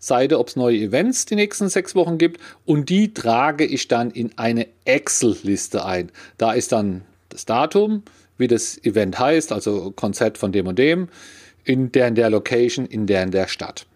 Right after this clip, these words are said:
Und das Datum, wann das Event ist. Und das mache ich mit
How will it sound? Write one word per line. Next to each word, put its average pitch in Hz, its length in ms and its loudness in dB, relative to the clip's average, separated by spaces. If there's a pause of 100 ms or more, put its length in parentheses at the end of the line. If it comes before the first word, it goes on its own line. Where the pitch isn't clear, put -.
(120)
Und 214 180 2
das - 360 0
Datum, 117 560 0
wann 104 240 -2
das 107 160 -6
Event 90 340 -6
ist. - 300 -14 (680)
Und 147 140 2
das 156 100 2
mache 156 220 2
ich - 80 0
mit 139 320 0